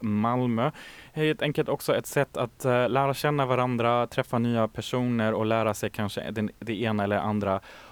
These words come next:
om just Sverige. Och då kan man, eh, gå in på Facebook. Det är varannan vecka då på onsdagar mellan sex och, eh, klockan arton och tjugo. Och man får då en Zoom-länk trettio minuter innan eventet.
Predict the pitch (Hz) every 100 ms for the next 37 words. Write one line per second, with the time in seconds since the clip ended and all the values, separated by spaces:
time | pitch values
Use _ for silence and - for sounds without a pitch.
0 | - 107 107 107 - 104 104 - - -
1 | - 139 147 107 101 107 120 139 - 123
2 | 117 113 120 - - - - 113 110 107
3 | 104 120 156 156 135 - 156 160 - 135
4 | - - 127 123 120 117 127 160 135 156
5 | 175 - 113 104 98 95 - 110 117 107
6 | - 98 98 98 98 98 - - 120 -
7 | - - - 107 - - 110 98 98 92
8 | - 110 113 117 101 120 110 101 - 147
9 | 131 117 101 - - - - 117 101 117
10 | 110 - 131 117 107 110 107 104 104 104
11 | 107 120 160 127 110 117 131 165 135 -
12 | - 127 - 123 113 104 - 101 - 123
13 | 110 107 117 117 104 104 98 - 95 -